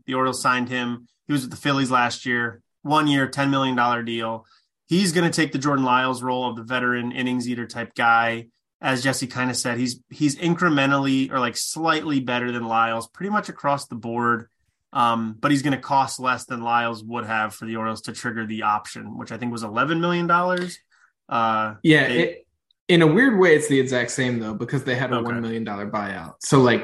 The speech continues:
Speaker 2: the
Speaker 1: There you
Speaker 2: decision
Speaker 1: go.
Speaker 2: not to pay Lyles was a ten million dollar difference.
Speaker 1: There you go.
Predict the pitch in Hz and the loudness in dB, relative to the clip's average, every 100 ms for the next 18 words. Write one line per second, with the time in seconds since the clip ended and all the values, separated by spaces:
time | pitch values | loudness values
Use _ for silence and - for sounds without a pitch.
0 | - 147 123 - 151 143 131 123 117 - | 0 0 0 2 2 2 0 0 -2 -4
1 | 131 117 - 123 117 113 110 110 104 101 | -4 -4 -4 -4 -2 -2 -2 -2 -4 -6
2 | - - _ _ - 123 117 - 127 113 | -10 -16 _ _ 0 2 2 0 0 0
3 | 113 107 101 101 110 107 101 98 - - | -2 -4 -6 -6 -4 -4 -6 -8 -10 -12
4 | - _ _ - 117 101 101 | -14 _ _ -12 -12 -12 -16